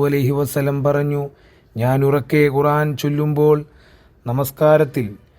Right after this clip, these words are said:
ഞാൻ ഉറക്കെ ഖുർആൻ ചൊല്ലുമ്പോൾ നിങ്ങളും സൂറ ഫാത്തിഹ ഒഴികെ മറ്റൊന്നും തന്നെ കൂടെ തിലാവത്ത് ചെയ്യാൻ, ചൊല്ലാൻ പാടുള്ളതല്ല."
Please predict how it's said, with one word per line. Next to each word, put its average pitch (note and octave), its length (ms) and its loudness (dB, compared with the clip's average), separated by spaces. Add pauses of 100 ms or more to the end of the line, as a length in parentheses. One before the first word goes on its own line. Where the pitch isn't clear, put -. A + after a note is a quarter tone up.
(300)
ഞാൻ C3 260 -2
ഉറക്കെ C#3+ 360 0
ഖുർആൻ D3+ 380 2
ചൊല്ലുമ്പോൾ D3 540 2 (440)
നിങ്ങളും C3+ 420 0
സൂറ B2+ 260 -2 (120)
ഫാത്തിഹ C3 520 0 (420)
ഒഴികെ C#3 460 2 (360)
മറ്റൊന്നും E3 580 2
തന്നെ C3+ 340 0 (100)
കൂടെ B2+ 340 0 (200)
തിലാവത്ത് B2+ 500 0
ചെയ്യാൻ, A#2 380 -2 (320)
ചൊല്ലാൻ C3+ 480 2 (200)
പാടുള്ളതല്ല." A#2 640 0